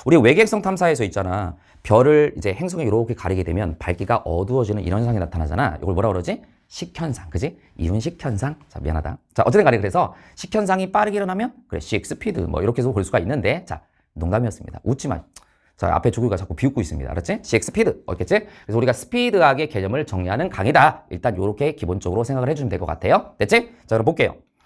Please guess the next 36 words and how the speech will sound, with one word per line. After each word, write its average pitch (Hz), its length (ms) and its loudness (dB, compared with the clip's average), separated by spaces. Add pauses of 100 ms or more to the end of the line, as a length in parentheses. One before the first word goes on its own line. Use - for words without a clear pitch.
(560)
자, 127 220 6
어떤 233 320 4
학생들이 240 460 2
들어야 131 220 2
하는가? 117 680 -2
자, 90 300 -6
우리가 127 400 4
같이 107 180 -6
한번 131 140 -2
가볼게요. 85 400 -6 (380)
개념을 165 360 6
빠른 226 260 4
속도로 185 520 2
빠짐없이 185 460 0
공부해야 123 480 2
하는 127 120 -2
학생인데, 98 680 0
일단 117 200 0
볼게요. 73 380 -4
수능 226 380 0
지구학 135 340 2
공부를 95 480 0 (140)
늦게 117 400 -2
시작하려는 151 440 -4
학생. 78 380 -8
어, 73 260 -6
요게 107 240 -4
조금 202 240 0
애매한 113 280 0
부분인데, 85 580 -2
이런 131 160 0
거지. 82 320 -4 (600)
어, 110 360 8
어떤 190 380 4
사유 247 360 0
때문에, 87 380 -2